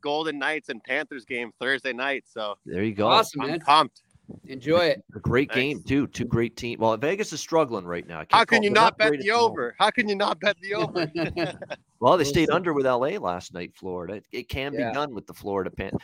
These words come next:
Speaker 2: and, and them scoring two goals is, you almost have to do a, a look at the score again. Did I get that right? They only scored two goals, but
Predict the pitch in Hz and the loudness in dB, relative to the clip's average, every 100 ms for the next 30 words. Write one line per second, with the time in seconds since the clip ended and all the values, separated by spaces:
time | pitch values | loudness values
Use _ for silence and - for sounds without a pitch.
0 | - 98 95 101 135 185 - 143 107 - | -6 -6 -6 -2 0 0 -2 0 0 0
1 | 127 107 120 127 95 92 87 - _ _ | -2 2 2 0 -2 -6 -10 -14 _ _
2 | - 113 117 123 113 117 - 95 110 101 | -4 0 0 -2 -2 -2 -4 -8 -8 -6
3 | 85 - - - - 110 90 - - - | -10 -14 -20 -20 -18 -14 -6 -6 -4 -8
4 | 78 87 - 107 135 131 92 - 127 185 | -8 -8 -4 4 4 4 -4 -2 2 4
5 | 156 92 82 82 95 87 113 - 127 - | 4 2 0 2 0 0 -4 2 2 4
6 | 131 170 - 98 113 - 123 113 - 113 | 4 4 0 -2 -2 -4 -2 -2 -2 -4
7 | 101 92 135 160 - - | -2 -2 0 2 2 0